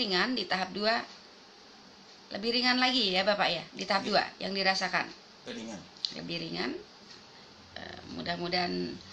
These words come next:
Speaker 1: tindakan dan trik hasil konsultasinya Bapak bisa mix sehingga nanti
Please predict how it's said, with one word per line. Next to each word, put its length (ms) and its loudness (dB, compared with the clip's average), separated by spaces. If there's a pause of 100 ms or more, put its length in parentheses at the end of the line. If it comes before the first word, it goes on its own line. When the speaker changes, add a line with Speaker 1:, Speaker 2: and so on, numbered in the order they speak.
(1120)
Speaker 1:
tindakan 720 4
dan 320 0
trik 240 -2 (400)
hasil 320 0
konsultasinya 800 0 (640)
Bapak 240 0
bisa 320 0
mix 560 0 (440)
sehingga 760 0 (520)
nanti 400 -6